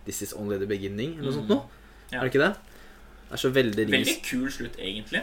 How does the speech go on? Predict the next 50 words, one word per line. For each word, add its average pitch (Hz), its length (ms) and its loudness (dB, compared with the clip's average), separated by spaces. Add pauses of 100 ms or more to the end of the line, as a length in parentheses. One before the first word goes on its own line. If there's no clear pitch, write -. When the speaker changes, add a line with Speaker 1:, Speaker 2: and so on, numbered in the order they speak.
Speaker 2:
Jeg 135 240 -2
likte 127 240 -8
det 135 80 -8
egentlig 113 240 -10
ganske - 160 -12
godt. - 160 -10
Sånn, 117 300 -8 (1000)
som 143 100 -6
du 143 60 -2
sa, 139 180 2
det 127 100 2
var 127 140 6
det 123 120 2
Ringens 117 260 -6
brorskap, 147 380 -2
at 143 100 -8
du 135 80 -4
liksom 131 240 -4
bygger 123 260 0
veldig 113 340 2
opp - 260 -10
til 113 260 -6
at, 110 100 -4
Speaker 1:
Ja. 131 240 6 (140)
Speaker 2:
eh, 123 320 2
eventyr 110 260 -6
skal 117 180 -8
fortsette. 110 360 -8
Speaker 1:
Og 139 100 6
at 135 140 4
det 139 100 6
siste - 400 2
som 123 140 -2
skjer, 120 260 4
ikke - 300 0
er 107 40 4
det 110 100 2
store. 107 680 2 (340)
Speaker 2:
Mm. 165 120 4
Speaker 1:
Fordi 127 180 8
i 123 40 12
Ringens 120 200 0
brorskap 120 320 2
er 120 100 6
det 113 80 8
jo - 0 -
Moria 101 440 0
som 117 160 -4
liksom 107 220 -4
er 98 200 -2